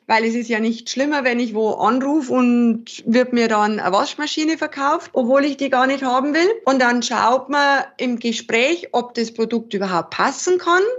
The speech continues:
und wie man herangehen kann, dann, äh, ja, wie die, wie die Kostensituation grob ist. Und dann sagst du, „Ja, will ich haben.“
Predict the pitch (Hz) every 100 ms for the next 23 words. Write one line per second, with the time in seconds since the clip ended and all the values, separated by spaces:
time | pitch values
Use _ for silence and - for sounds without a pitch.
0 | - _ 269 233 254 233 202 180 175 277
1 | 349 370 370 359 349 359 302 247 240 240
2 | 233 - 226 208 - 226 208 220 185 185
3 | 208 190 185 - 294 - 359 349 349 330
4 | 330 339 311 320 311 311 311 330 - -
5 | 262 240 247 233 208 254 - 285 254 196
6 | 190 220 202 202 208 208 208 220 190 208
7 | 262